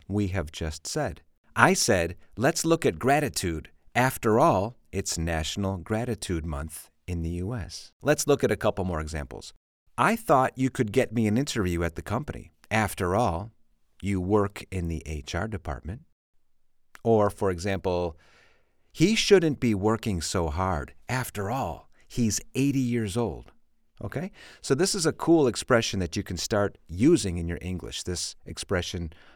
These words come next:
of "after all." Let's look at gratitude. After all, it's National Gratitude Month in the United States.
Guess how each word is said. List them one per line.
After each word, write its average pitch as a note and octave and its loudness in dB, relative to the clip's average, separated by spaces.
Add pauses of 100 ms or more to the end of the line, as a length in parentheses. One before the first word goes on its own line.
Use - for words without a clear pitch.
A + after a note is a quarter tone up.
of E2+ -6
"after E2 -4
all." D2 -6 (240)
Let's C3+ 0
look D3 4
at C#3+ -2
gratitude. G#2 0 (200)
After A#2 4
all, B2+ 4 (200)
it's - -4
National A2 0
Gratitude F#2 0
Month E2 -4
in E2+ -6
the D2+ -4
United D2+ -6
States. - -6